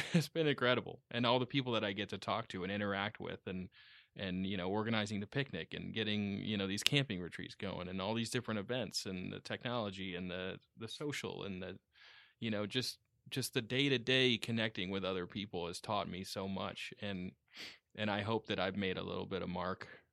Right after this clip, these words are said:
uh, on this place and the community here. And now I get to do that in a totally different way that I'm super excited about.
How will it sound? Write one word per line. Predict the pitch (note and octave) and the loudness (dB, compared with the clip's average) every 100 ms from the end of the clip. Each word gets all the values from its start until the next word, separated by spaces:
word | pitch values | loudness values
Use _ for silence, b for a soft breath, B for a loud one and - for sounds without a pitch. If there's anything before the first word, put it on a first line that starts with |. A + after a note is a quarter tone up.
| - | -10
uh, | G#2 C2+ G1+ - - _ _ - | -8 -6 -6 -8 -12 _ _ -4
on | G#2+ G2 | -2 0
this | G2+ - | 0 -4
place | - F2 F#2+ - | -4 -4 -4 -4
and | F#2+ F#2+ | -4 -6
the | F2+ | -6
community | G#2 G2 A2+ B2 - - | -6 -4 -4 -6 -8 -8
here. | F#2 F2 F#2+ _ _ _ _ G#2 | -8 -8 -10 _ _ _ _ -4
And | G2 | 0
now | F#2+ F#2+ | 0 0
I | |
get | G2 G2 - | -2 -4 -6
to | |
do | F#2 F#2+ | -6 -4
that | F#2 F2+ | -2 -4
in | F2+ F#2 | -2 -4
a | |
totally | F#2 G#2+ G2+ F#2+ | -2 -2 -2 -2
different | G2 - F#2+ | -4 -4 -2
way | G2+ A2 | 0 0
that | F2+ F2 | -2 -2
I'm | F#2 | -4
super | - B2+ - F#2 | -2 -2 -2 -4
excited | F#2 G2+ G2 F2+ | -4 -4 -4 -6
about. | E2+ F2 F2+ | -8 -8 -10